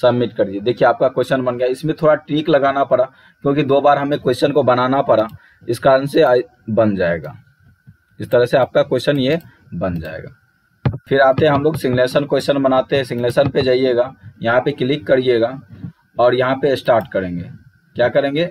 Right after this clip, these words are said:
Start करेंगे simulation question। अब देखिए आज हमें कितना minute दिया है, नौ minute दिया है, Sorry, आ-, आज हमें दस minute दिया है,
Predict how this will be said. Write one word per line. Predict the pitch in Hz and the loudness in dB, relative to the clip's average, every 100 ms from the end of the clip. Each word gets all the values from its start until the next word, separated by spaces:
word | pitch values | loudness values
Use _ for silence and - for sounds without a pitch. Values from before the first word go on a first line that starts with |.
| - | -6
Start | 107 - 117 - | -8 0 -2 0
करेंगे | 127 151 | -2 -2
simulation | 156 113 104 98 92 | -4 -4 -6 -6 -8
question। | 90 - 85 - _ | -8 -12 -18 -20 _
अब | 120 127 | 0 2
देखिए | 143 165 | 2 4
आज | 139 135 139 | 4 4 2
हमें | 135 139 156 156 | 0 2 0 0
कितना | 147 120 151 | -2 0 0
minute | 156 151 143 | 0 0 0
दिया | 143 151 | 2 2
है, | 175 - _ _ _ - | 0 -8 _ _ _ -6
नौ | 107 117 127 | -2 2 2
minute | 120 113 101 | 0 -2 -4
दिया | 87 92 78 | -4 -6 -6
है, | - _ _ - | -12 _ _ 0
Sorry, | 123 113 | 0 2
आ-, | 113 117 117 127 | 0 0 2 2
आज | 127 165 | 4 2
हमें | 147 151 | 2 2
दस | 131 143 143 143 | 4 2 2 0
minute | 143 135 | 0 2
दिया | 139 139 | 2 2
है, | 147 | 2